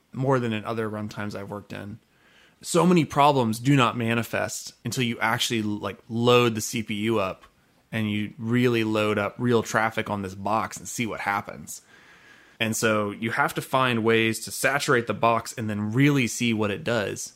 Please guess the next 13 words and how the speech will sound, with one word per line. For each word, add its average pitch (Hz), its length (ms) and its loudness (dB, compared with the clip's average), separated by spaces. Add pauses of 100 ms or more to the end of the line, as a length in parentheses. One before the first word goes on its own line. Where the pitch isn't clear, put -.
(580)
And, 156 440 2 (220)
but 180 140 2
it 175 100 -2
turns 208 280 2
out, 196 240 0
like, 135 400 -2 (380)
if 151 200 2
your 180 100 6
goal 165 460 4
is, 135 320 0
like, 117 220 -2
two 175 220 2
hundred 156 300 2